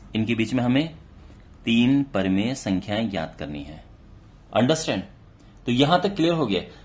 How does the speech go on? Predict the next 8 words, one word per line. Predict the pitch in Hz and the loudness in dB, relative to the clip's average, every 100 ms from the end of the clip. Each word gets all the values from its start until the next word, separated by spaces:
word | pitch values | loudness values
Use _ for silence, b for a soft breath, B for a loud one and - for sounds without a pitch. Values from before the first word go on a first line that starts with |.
| B - | B 0
पहला | 151 156 180 196 | 2 6 6 6
काम | 156 143 | 4 4
हमारा | 135 107 107 | 4 4 4
ये | 101 101 | 4 0
हो | 104 | 0
गया | 85 85 85 | -2 -2 -2
है | 95 107 127 - - B B B B | 0 -2 -4 -12 -20 B B B B
कि | 156 | 0